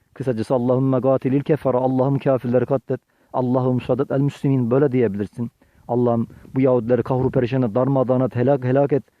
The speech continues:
Onları darmadağın et, bozguna uğrat. Filistinli Müslüman kardeşlerimize zafer nasip et. Mescid-i Aksa'yı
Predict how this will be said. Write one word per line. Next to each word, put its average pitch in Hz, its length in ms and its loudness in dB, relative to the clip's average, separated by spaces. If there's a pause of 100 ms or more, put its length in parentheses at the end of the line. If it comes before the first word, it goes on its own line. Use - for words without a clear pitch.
(400)
Onları 131 400 0
darmadağın 139 460 0
et, 113 60 -6
bozguna 135 340 0
uğrat. 139 240 2 (400)
Filistinli 139 420 -2
Müslüman 135 340 -2
kardeşlerimize 135 760 -2 (840)
zafer 113 420 -4
nasip 131 280 -2
et. 120 140 0 (1500)
Mescid-i 120 420 -4
Aksa'yı - 340 0